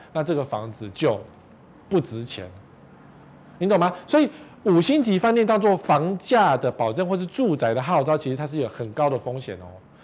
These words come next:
因为不，在台湾没有永远的饭店，你看，纵使这么贵的饭店，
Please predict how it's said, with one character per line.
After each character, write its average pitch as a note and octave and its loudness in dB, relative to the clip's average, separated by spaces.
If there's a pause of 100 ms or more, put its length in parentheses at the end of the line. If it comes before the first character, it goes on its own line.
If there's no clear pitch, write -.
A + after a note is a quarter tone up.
(120)
因 C4 2
为 C4+ 4 (360)
不， D4 0 (380)
在 A#3 6
台 C3+ 0
湾 D3+ 4 (120)
没 E3 0
有 F#3 4
永 C3 0
远 A#2 -2
的 G#2 -6
饭 C3 -2
店， B2+ -4
你 - -10
看， C3+ -6
纵 D3+ -4
使 C3 -10 (140)
这 A#3+ 2
么 C3 -2
贵 D3+ 2
的 A2+ -8
饭 A2+ -6
店， A2+ -8